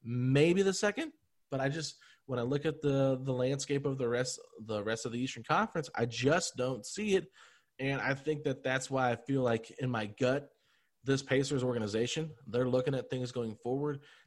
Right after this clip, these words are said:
They probably feel the same way. Now, I don't know if this year puts a little bit of a, you know, a halt on things because of how fast the offseason will be. But I do think that this is something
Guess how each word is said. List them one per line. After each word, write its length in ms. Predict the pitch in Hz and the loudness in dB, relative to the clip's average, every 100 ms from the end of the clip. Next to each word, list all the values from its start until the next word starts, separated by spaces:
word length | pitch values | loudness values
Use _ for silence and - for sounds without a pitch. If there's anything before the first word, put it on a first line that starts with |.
| - | -4
They 200 | 127 139 | 2 2
probably 340 | 139 135 135 120 | 4 2 2 0
feel 160 | 139 | 0
the 100 | 120 | -2
same 300 | 107 127 117 | -2 -2 0
way. 340 | 107 117 165 - | 0 -2 -6 -6
Now, 120 | 107 101 | -4 2
I 100 | 131 | 4
don't 220 | 139 123 | 4 2
know 220 | 123 127 | 2 2
if 180 | 110 - | 0 2
this 320 | 139 135 - | 2 2 0
year 340 | 127 165 175 - _ _ _ | 0 -2 -2 -8 _ _ _
puts 240 | - 147 131 | 0 0 0
a 40 | |
little 300 | 120 151 175 | 0 2 2
bit 320 | 143 165 165 - _ _ _ _ 123 | 2 2 0 -12 _ _ _ _ -2
of 200 | 127 120 | -2 0
a, 560 | 117 113 110 107 104 - | 0 -2 -2 -6 -8 -10
you 100 | 120 | -8
know, 280 | 110 107 | -8 -6
a 80 | 87 | -6
halt 420 | 98 - 127 165 | -8 0 2 2
on 180 | 143 151 | 2 -2
things 240 | 165 165 131 | -4 -4 -4
because 400 | 117 - 147 135 | -6 -4 -2 -2
of 100 | 113 | -2
how 180 | 107 101 | -4 -2
fast 340 | 127 139 147 - | -2 -2 -4 -6
the 100 | 117 | -4
offseason 480 | 117 127 151 139 147 | -4 -4 -4 -2 -2
will 120 | 156 | -2
be. 300 | 165 185 - _ _ _ _ _ | -2 -6 -10 _ _ _ _ _
But 140 | 120 127 | 0 0
I 120 | 120 | 2
do 200 | 131 139 | 2 0
think 180 | 135 120 | 0 -2
that 180 | 117 127 | -2 -4
this 180 | 117 | -8
is 100 | 110 | -6
something 400 | - 117 117 107 | -6 -6 -6 -8